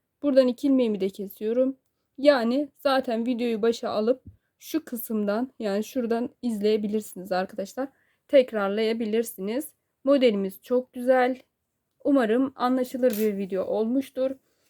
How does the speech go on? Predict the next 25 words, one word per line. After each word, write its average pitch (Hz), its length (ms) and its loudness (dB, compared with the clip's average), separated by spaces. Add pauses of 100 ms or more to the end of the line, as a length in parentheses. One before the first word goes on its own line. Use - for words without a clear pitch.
Ben 277 240 2
daha 277 160 2
önce 262 180 -2
çalışma 254 400 -6
yapmıştım 240 520 -6
arkadaşlar. 196 720 -6 (400)
Şöyle 208 420 -2
bakın. 208 420 -4 (340)
Gerçekten 214 680 -4
çok - 380 -8
hoş 226 300 -6
bir 202 120 -6
model 196 500 -2 (420)
ve 233 120 -4
çok 233 260 -6
güzel 196 360 -4
bir 190 100 -4
model. 196 420 -2 (480)
Ee, 208 240 2
bebek 240 300 2
örgülerinde 220 480 0
kullanabilirsiniz. 214 1080 -2
Bebek 208 320 0
yelekleri 214 460 -2
yapabilirsiniz. 214 800 -2